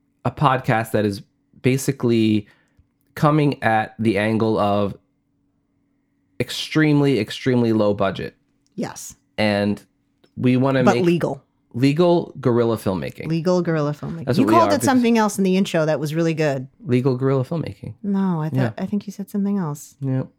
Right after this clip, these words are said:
Speaker 1: Legal guerrilla filmmaking.
Speaker 2: Mm.
Speaker 1: I think so.
Speaker 2: I'm pretty sure you said something else, dude.
Speaker 1: Yeah, I don't know.
Speaker 2: Ugh.
Speaker 1: Um,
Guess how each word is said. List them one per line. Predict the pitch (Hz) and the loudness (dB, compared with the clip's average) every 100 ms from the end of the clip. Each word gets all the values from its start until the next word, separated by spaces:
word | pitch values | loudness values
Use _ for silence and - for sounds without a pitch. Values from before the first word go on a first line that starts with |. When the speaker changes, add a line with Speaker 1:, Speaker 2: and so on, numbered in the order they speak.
| _ _ _ - | _ _ _ -4
Speaker 1:
Legal | 117 123 | -2 -2
guerrilla | 117 110 107 107 | -2 -2 -2 -4
filmmaking. | 101 110 107 104 - 107 - _ _ _ _ _ | -6 -6 -6 -6 -8 -12 -12 _ _ _ _ _
Speaker 2:
Mm. | - 127 160 147 143 147 147 - - - - - | -12 -8 -6 -6 -6 -10 -14 -20 -20 -20 -20 -20
Speaker 1:
I | - - - | -20 -20 -20
think | _ | _
so. | - - | -20 -14
Speaker 2:
I'm | - 208 208 202 | -8 -2 0 -2
pretty | - 226 214 | -4 -4 -2
sure | - 220 | -2 -2
you | 220 208 | 0 -2
said | 226 214 | -2 -2
something | - 226 226 226 | 2 2 4 4
else, | 233 226 | 4 0
dude. | - 226 233 226 202 | 0 2 2 2 -2
Speaker 1:
Yeah, | 113 123 123 120 | -6 -6 -6 -6
I | 120 | -10
don't | |
know. | 120 120 120 120 | -8 -6 -6 -6
Speaker 2:
Ugh. | - 117 120 123 - - 202 - _ _ _ _ _ _ _ _ _ 123 | -6 -4 -4 -4 -4 -4 -6 -12 _ _ _ _ _ _ _ _ _ 0
Speaker 1:
Um, | 117 117 110 - | 0 0 -2 -4